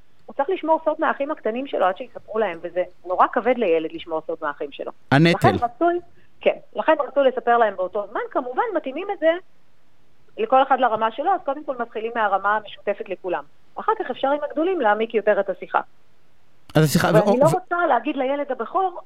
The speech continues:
Speaker 1: או לילד הגדול, "תחכה עד מחר, מחר נספר לאחיך", כי זה סוד מאוד כבד.
Speaker 2: אומרים את זה, עושים את זה ביחד?
Speaker 1: כן, חד משמעית ביחד, גם אם זה מאוד קשה.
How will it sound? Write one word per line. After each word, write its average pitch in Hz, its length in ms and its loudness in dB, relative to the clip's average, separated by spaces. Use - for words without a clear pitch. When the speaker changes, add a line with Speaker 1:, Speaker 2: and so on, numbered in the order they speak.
Speaker 1:
או 622 240 -6
לילד 494 280 -4
הגדול, 277 320 -4
"תחכה 269 380 2
עד 269 100 2
מחר, 294 260 2
מחר 247 260 0
נספר 208 380 -2
לאחיך", 175 420 -2
כי 185 100 -6
זה 180 80 -8
סוד 320 160 4
מאוד 220 240 4
כבד. - 260 -6
Speaker 2:
אומרים 165 300 6
את 190 100 4
זה, 185 80 6
עושים 170 200 2
את 190 80 2
זה 190 100 4
ביחד? 160 440 2
Speaker 1:
כן, 160 200 0
חד 269 200 0
משמעית 240 360 -4
ביחד, 190 420 2
גם 226 140 0
אם 302 120 -2
זה 269 80 0
מאוד 233 240 -4
קשה. 220 260 -8